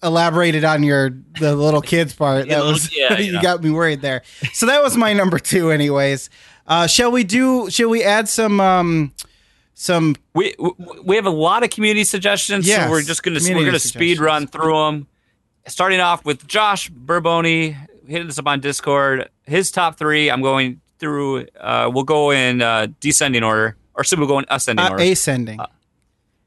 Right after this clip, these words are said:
Speaker 2: uh, he
Speaker 1: <laughs>
Speaker 2: never
Speaker 1: I got mad
Speaker 2: died.
Speaker 1: at you. Oh, God,
Speaker 2: No.
Speaker 1: he's gotta add this one. He'll forever
Speaker 2: Def-
Speaker 1: get shit for that.
Speaker 2: He'll, yeah, it, you'll,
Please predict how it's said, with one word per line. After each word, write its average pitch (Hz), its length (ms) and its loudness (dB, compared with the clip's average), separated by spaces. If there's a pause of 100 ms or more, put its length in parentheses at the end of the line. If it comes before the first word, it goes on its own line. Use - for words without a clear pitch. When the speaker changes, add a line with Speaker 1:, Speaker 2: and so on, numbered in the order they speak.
Speaker 2:
uh, 110 320 0 (520)
he 151 120 0
Speaker 1:
<laughs> - 20 0
Speaker 2:
never 185 260 2
Speaker 1:
I 165 40 0
got - 20 0
mad 175 60 2 (300)
Speaker 2:
died. 143 100 -2
Speaker 1:
at 131 100 -10
you. 135 120 -12 (340)
Oh, 170 200 0
God, 139 360 0
Speaker 2:
No. 110 60 0
Speaker 1:
he's 160 180 -4
gotta 165 200 2
add 139 260 0
this 135 220 -4
one. 127 260 -2 (560)
He'll 226 220 0
forever 190 400 0
Speaker 2:
Def- 156 80 0
Speaker 1:
get 156 160 0
shit 147 260 -2
for 135 120 -6
that. 127 340 -2
Speaker 2:
He'll, 143 240 0
yeah, 110 420 -4
it, 127 200 -4
you'll, 131 200 0